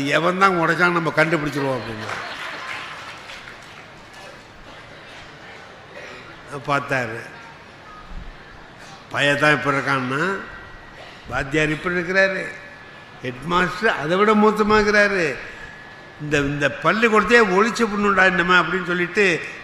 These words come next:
நேரா அவங்க மேல் அதிகாரிகிட்ட போயிட்டார், டி இ ஓ கிட்ட,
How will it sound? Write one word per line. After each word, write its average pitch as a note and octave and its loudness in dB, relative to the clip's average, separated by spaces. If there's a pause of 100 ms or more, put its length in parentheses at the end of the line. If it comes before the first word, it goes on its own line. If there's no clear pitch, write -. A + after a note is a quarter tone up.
(140)
நேரா G3 6
அவங்க E3+ 6 (120)
மேல் F#3+ 6
அதிகாரிகிட்ட D#3+ 2
போயிட்டார், C#3+ 0 (500)
டி D#3 2
இ F#3+ 6
ஓ D3+ 4
கிட்ட, B2 -4